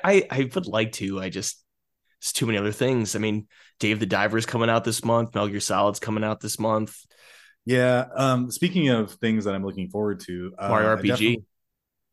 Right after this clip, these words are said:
Speaker 2: Mario R P G. Well, that's, um, next month.
Speaker 1: Yeah.
Speaker 2: Uh, but this month, uh, we're getting Super Mario Wonder, which I know you're not super excited for, but
Speaker 1: Yeah,
Speaker 2: I
Speaker 1: well,
Speaker 2: am.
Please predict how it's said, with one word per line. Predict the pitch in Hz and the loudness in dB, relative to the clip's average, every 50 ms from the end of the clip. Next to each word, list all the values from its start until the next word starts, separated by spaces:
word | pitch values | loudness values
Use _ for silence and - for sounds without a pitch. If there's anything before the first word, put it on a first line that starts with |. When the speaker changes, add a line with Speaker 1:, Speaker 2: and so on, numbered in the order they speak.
| _ _ - | _ _ -2
Speaker 2:
Mario | 127 127 123 117 107 - - 120 120 113 | 0 0 0 0 -2 -4 -2 0 0 0
R | 120 120 | 0 -2
P | 117 107 | -4 -4
G. | 92 107 117 | -4 -4 -2
Well, | 113 120 131 | 0 2 4
that's, | 135 165 165 - - 139 | 4 4 2 2 0 0
um, | 113 101 92 | 0 0 0
next | 92 92 92 - - | -2 -4 -6 -8 -14
month. | - 80 180 185 _ _ _ _ _ _ _ _ | -16 -16 -16 -18 _ _ _ _ _ _ _ _
Speaker 1:
Yeah. | - 107 92 87 | -4 -4 -4 -2
Speaker 2:
Uh, | 107 117 117 110 104 101 - 110 | -2 0 0 0 -2 -4 -8 -8
but | 101 - 127 123 123 | -2 0 0 2 4
this | 143 147 143 | 2 0 2
month, | - 143 131 127 117 110 - - - 113 | 2 2 2 2 2 0 -4 -10 -10 -4
uh, | 110 110 107 98 | -2 -2 -2 -2
we're | 104 110 | 0 0
getting | 113 113 110 107 | 0 0 0 -2
Super | - - 113 120 | -2 -6 -4 -2
Mario | 123 123 127 135 143 | 0 0 2 2 2
Wonder, | 127 104 92 90 90 90 90 | 2 0 0 -2 -2 -4 -4
which | 95 101 - 123 | -4 -2 -2 0
I | 110 | 0
know | 110 110 | 2 2
you're | 107 104 101 | 0 0 -2
not | 95 92 90 85 - - | -2 -4 -6 -6 -10 -12
super | - 101 90 90 87 | -14 -12 -10 -10 -12
excited | - - - 85 80 80 80 - | -12 -12 -14 -14 -14 -14 -16 -18
for, | - 85 82 82 | -18 -16 -14 -14
but | 82 - 90 160 - | -12 -12 -12 -6 -2
Speaker 1:
Yeah, | 139 123 110 - | 0 2 2 2
Speaker 2:
I | 117 | 0
Speaker 1:
well, | 165 - - | 0 -2 -2
Speaker 2:
am. | - | -4